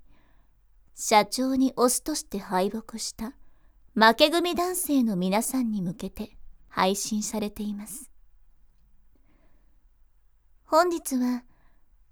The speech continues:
勝ち組の強いオスである社長が、どのような私生活を送っておられるのかを、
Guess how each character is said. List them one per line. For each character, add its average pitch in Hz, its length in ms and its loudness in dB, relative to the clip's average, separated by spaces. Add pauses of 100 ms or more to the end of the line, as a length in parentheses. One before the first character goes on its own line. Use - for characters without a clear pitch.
(300)
勝 202 200 0
ち 240 200 0
組 247 260 2
の 233 160 0
強 240 480 2
い 311 160 0
オ 214 40 -2
ス 226 240 -6
で 208 140 -4
あ 208 80 -8
る 190 100 -10
社 - 280 -2
長 196 340 -8
が、 208 160 -8 (800)
ど 277 180 8
の 349 120 4
よ 294 160 6
う 262 80 6
な 220 120 -2
私 - 80 -6
生 269 340 0
活 247 320 -6
を 185 140 0
送 196 220 -4
っ - 20 -4
て 240 260 -4
お 240 100 4
ら 254 100 4
れ 262 120 2
る 269 100 -2
の 196 140 -4
か 202 320 -10
を、 240 60 -16